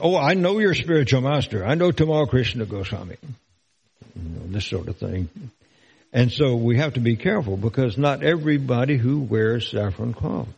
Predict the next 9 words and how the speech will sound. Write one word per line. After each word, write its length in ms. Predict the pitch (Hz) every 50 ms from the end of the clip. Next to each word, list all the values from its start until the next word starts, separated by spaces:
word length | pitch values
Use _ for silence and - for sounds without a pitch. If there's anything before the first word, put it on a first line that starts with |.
| _
is, 320 | - 123 117 110 98 90 117 - -
is 160 | 113 98 82
deserving, 680 | 98 104 113 104 90 123 143 151 151 117 110 113 113 - - _ _ - 120
deserving 800 | 104 107 98 92 110 135 160 165 135 113 92 92 101 104 101 - -
of 200 | - 104 101 87
the 80 | 92 98
kind 360 | - - 123 123 120 113 107
of 200 | 107 95 90 95
respect 760 | 95 92 - - - - - 127 90 73 - - - -